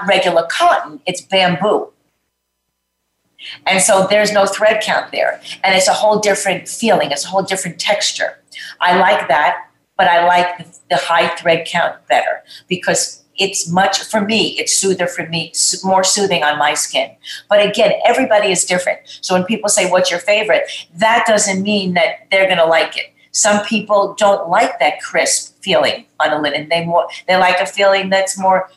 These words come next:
softer, you know, that feels like cotton, for instance. I like the crisp feeling better.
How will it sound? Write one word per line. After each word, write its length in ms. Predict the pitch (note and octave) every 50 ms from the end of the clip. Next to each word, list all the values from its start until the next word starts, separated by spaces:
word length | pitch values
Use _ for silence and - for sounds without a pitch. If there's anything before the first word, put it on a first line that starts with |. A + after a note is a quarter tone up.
| _ _
softer, 880 | - - - - - - E3 - G#3+ - - - - F#2+ - - - _ _ _ _ _ _ _ _ _ _ _ _
you 120 | - F#3 F3
know, 240 | F3 E3 E3+ E3+ E3+
that 180 | F#3 F#3 F3+ F3
feels 420 | - - - - G3+ F#3 F#3+ G#3
like 160 | G#3+ G#3+ G#3+ -
cotton, 420 | - C#4+ A#3 F#3 - - - -
for 180 | - - E3+ A2+
instance. 640 | G2+ - - - - - - - - - - _ -
I 220 | D3+ D#3+ D#3+ F3
like 280 | F3+ E3 C#3+ E3+ F#3 - - - _ _ _ -
the 240 | E3+ E3 D#3 D3+ -
crisp 600 | - - - - F#3+ - - - - - - -
feeling 400 | - - D3+ D3 C3 C3 C3 -
better. 340 | - - G#2+ - - - -